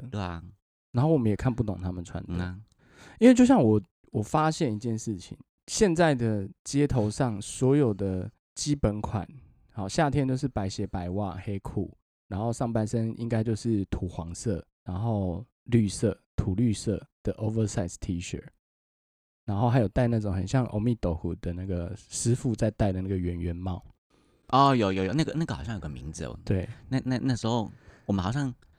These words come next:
Speaker 1: 之前我要找那个帽子。
Speaker 2: 那叫什么？
Speaker 1: 水兵帽？忘了。
Speaker 2: 啊，水兵帽，
Speaker 1: 是吗？
Speaker 2: 水兵帽，
Speaker 1: 是吗？
Speaker 2: 水兵帽。
Speaker 1: 对，对，对，
Speaker 2: 对，对，
Speaker 1: 我记得它有个名字，
Speaker 2: 对，对，对，对。
Speaker 1: 嗯。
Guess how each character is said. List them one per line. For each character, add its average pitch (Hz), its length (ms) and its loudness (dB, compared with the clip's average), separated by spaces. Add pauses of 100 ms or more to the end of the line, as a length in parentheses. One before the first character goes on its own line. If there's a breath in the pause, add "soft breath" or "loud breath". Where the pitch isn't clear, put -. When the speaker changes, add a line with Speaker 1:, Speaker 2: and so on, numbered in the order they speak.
(320)
Speaker 1:
之 143 120 -6
前 120 160 -2
我 73 100 -4
要 92 80 -2
找 - 260 -4
那 82 80 -4
个 - 100 -6
帽 73 200 -8
子。 - 160 -16 (420)
Speaker 2:
那 165 120 4
叫 160 160 4
什 117 120 -2
么？ 90 160 -6 (500)
Speaker 1:
水 73 260 -6
兵 156 240 -4
帽？ 160 280 -2 (260)
忘 82 200 -2
了。 - 240 -12
Speaker 2:
啊， 165 140 8
水 147 180 10
兵 202 200 10
帽， 233 180 12
Speaker 1:
是 156 60 10
吗？ 107 80 4
Speaker 2:
水 156 80 8
兵 196 160 8
帽， 220 60 6
Speaker 1:
是 208 80 6
吗？ 175 60 4
Speaker 2:
水 156 140 0
兵 170 160 2
帽。 170 220 -2
Speaker 1:
对， 110 60 -6
对， 107 80 -4
对， - 0 -
Speaker 2:
对， - 140 0
对， 160 60 2
Speaker 1:
我 180 60 2
记 - 80 0
得 170 80 0
它 127 160 2
有 82 80 0
个 78 60 -4
名 73 220 -4
字， - 120 -10
Speaker 2:
对， - 80 -20
对， - 80 -12
对， 87 60 -6
对。 - 20 -6
Speaker 1:
嗯。 - 80 -12